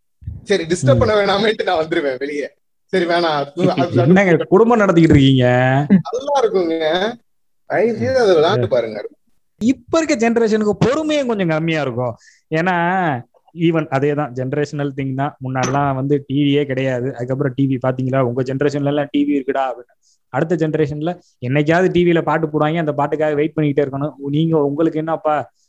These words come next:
Speaker 2: நீங்க சி டி ஏதாவது வாங்கி ஈஸியா போட்டு பாத்துடுறீங்க" அப்படின்னு.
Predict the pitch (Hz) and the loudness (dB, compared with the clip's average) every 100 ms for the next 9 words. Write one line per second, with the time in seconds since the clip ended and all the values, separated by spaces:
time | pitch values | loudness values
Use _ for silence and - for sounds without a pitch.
0 | - 143 147 143 160 160 147 135 131 131 | -6 -2 0 2 4 4 2 0 -4 -6
1 | 135 143 139 143 147 135 139 151 131 135 | -2 0 0 -4 -6 -12 -4 -2 -2 -4
2 | 127 127 123 123 120 113 123 120 123 135 | -4 -4 -4 -4 -4 -4 -6 -6 -10 -12